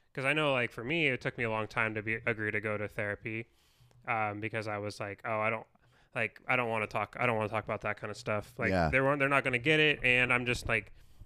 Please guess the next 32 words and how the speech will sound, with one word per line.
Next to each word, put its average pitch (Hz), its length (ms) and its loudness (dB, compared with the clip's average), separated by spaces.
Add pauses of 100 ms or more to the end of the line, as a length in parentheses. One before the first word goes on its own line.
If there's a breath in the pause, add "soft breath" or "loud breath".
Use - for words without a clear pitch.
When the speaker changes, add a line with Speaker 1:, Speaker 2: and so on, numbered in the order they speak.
(180 soft breath)
Speaker 1:
I 139 80 6
don't 143 160 4
think, 131 200 -2
and 123 160 2
a 117 60 0
lot 127 160 2
of 117 60 -6
times 123 180 0
I 123 60 6
just, 123 160 2
I 117 100 6
don't 123 160 0
think 127 140 0
I'm 131 160 4
wrong 151 160 4
about 120 180 0
those 107 160 -6
kind 110 180 -6
of 104 60 -6
things. 104 260 -6
Like, 107 160 -4
my 110 200 -2
behavior 110 500 -2
is 107 140 -6
fine, 180 340 6
it's 190 120 4
Speaker 2:
Mm. - 20 2
Speaker 1:
justified. 117 560 4 (200)
Speaker 2:
Ooh, 185 200 12
dude, 165 280 6
you're 147 140 8
Speaker 1:
So 135 80 10